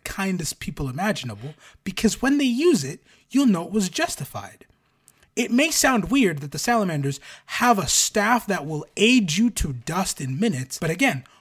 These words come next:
open up the newspaper and read page one. <laughs> Mister Ro-, <laughs> page one.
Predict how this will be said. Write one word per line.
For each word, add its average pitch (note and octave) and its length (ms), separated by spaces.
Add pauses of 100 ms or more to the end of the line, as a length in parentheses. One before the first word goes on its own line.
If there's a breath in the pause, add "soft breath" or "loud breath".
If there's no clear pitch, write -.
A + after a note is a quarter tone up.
(140 soft breath)
open B3 280
up A3+ 120
the D#3+ 80
newspaper E3+ 600
and C3 220
read E3+ 300 (160)
page F#3 320
one. D#3 380 (340 soft breath)
<laughs> E3 60 (1160 loud breath)
Mister A#3 400
Ro-, G#3 160 (1080 loud breath)
<laughs> - 1000
page F#3+ 320
one. D#3 320